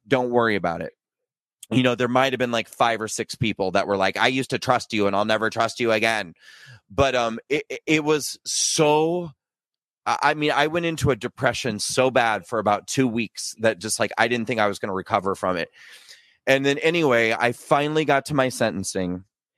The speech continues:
And, um, and in my sentencing, I told the judge everything I had gone through. I told her about the terrorism watch list. I told her about being banned from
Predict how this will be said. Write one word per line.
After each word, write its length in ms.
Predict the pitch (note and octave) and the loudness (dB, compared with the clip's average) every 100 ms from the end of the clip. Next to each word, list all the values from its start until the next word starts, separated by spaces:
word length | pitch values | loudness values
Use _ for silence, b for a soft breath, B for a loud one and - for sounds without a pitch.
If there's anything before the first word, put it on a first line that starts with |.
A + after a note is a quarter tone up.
| _ _ _ _ | _ _ _ _
And, 500 | B2+ B2 A#2 A2+ A2 - | 0 2 2 0 -4 -2
um, 360 | A2+ A2 G#2 - | 0 0 -2 -2
and 140 | B2+ | -2
in 200 | B2+ D3 | 2 2
my 140 | D#3 E3 | 2 0
sentencing, 800 | - C#3 A2 A2+ A2+ G#2 G#2+ - - | 0 -2 -2 -4 -2 -2 -4 -6 0
I 160 | A#2 | 0
told 320 | G#2+ B2+ B2 | 0 -6 -4
the 80 | B2+ | -4
judge 380 | G2+ B2 A2+ G2+ - | 0 2 2 0 0
everything 480 | G#2+ C3 C3 C#3+ C#3+ | 0 0 -2 -2 0
I 80 | C#3 | 0
had 120 | A#2+ | 0
gone 280 | A2+ G2+ F#2+ | -2 -2 -4
through. 360 | G#2+ A2 C3+ - _ _ _ | -2 0 -2 -8 _ _ _
I 100 | A2 | 0
told 220 | C#3 C3 | 2 2
her 40 | B2+ | 2
about 220 | B2 A#2 | 2 -2
the 60 | A2 | -4
terrorism 500 | C3+ B2+ C3 C#3 B2+ | 0 2 2 0 2
watch 260 | A2+ - | 0 0
list. 260 | B2+ B2+ - | -2 0 0
I 100 | G#2+ | -2
told 180 | A#2+ A2+ | 0 0
her 60 | |
about 200 | A2 A2 | 2 2
being 180 | A2+ A2 | -2 -2
banned 360 | A2+ A2+ A#2+ - | 0 0 -2 -4
from 300 | A#2+ A2 | -4 -4